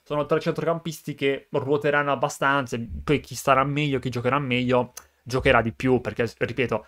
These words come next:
l'Inter ha Barella, Mkhitaryan, Çalhanoğlu, Frattesi, sono i primi quattro, e poi ci sono questi tre che gireranno un pochettino. E ribadisco, secondo me è un colpo da sette, niente di eccezionale, e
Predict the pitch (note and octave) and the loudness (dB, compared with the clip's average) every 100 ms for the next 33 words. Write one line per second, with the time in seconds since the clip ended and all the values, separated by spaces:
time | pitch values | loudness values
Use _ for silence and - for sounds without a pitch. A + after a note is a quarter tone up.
0 | _ - B2+ B2 A2 A#2 C3+ C3 A2+ A2 | _ -8 -2 0 2 4 4 2 0 -2
1 | A2+ A#2 C3 B2 A2 A2+ B2 C3+ C3 B2 | -6 -2 0 2 -2 -2 -2 0 0 -2
2 | B2 A#2+ - C#3+ A#2+ A#2+ - A#2 B2 - | -4 -6 -2 -2 -2 -6 -8 -10 -10 -6
3 | D3 D3+ B2+ B2 - C3+ C3+ A#2+ B2+ C3 | -4 2 2 2 -2 2 2 0 -6 -6
4 | B2 A#2 A2+ - C#3 B2+ B2 - _ _ | -8 -8 -10 -6 0 0 0 -6 _ _
5 | C#3 B2+ C#3+ C#3 B2+ A#2+ B2 A2+ A#2+ A2+ | -8 -2 4 6 6 4 0 -2 -2 -4
6 | - A2 G#2 - _ _ _ _ _ G3 | -6 -6 -6 -8 _ _ _ _ _ 2
7 | A3+ B3+ D#3 C3 A#2 - C3+ F3 F#3+ F#3 | 2 4 2 2 0 -2 0 0 0 0
8 | E3+ C#3+ D3 G3 G#3 G3 - G3+ G3+ G3 | -2 -2 -2 4 4 4 2 4 4 4
9 | G3 D#3 C#3 - - A#2 - - D#3 E3+ | 0 0 0 0 -6 -6 -4 -2 -2 -2
10 | - B2+ B2 B2+ A2+ A#2 A2+ - C#3 - | -2 -2 0 -2 0 0 0 -2 -6 -4
11 | D#3 C3+ B2 B2+ C3+ A#2+ - D3 | -6 -4 -2 -2 -4 -6 -8 -8